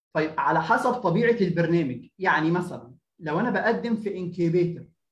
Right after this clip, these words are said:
خلاص، في انكيبيتر، ولتكن مثلا انكيبيتر، آه، الخاصة بمركز الإبداع التكنولوجي وريادة الأعمال، آه، تيك،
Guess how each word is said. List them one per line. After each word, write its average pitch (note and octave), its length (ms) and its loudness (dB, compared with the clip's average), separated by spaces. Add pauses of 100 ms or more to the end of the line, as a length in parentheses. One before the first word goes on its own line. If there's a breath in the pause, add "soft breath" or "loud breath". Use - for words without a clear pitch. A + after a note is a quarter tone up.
(360)
خلاص، C#3+ 420 -8
في F#3 280 -4
انكيبيتر، D#3+ 400 -4
ولتكن F#3+ 420 -2
مثلا G3+ 380 -2
انكيبيتر، G3+ 720 -4
آه، D3 320 -8
الخاصة F3+ 440 -2
بمركز F#3 500 -2
الإبداع F#3 360 -4
التكنولوجي E3+ 500 -2
وريادة D3+ 280 -6
الأعمال، C#3 500 -2 (360)
آه، C3+ 220 -4
تيك، - 380 -8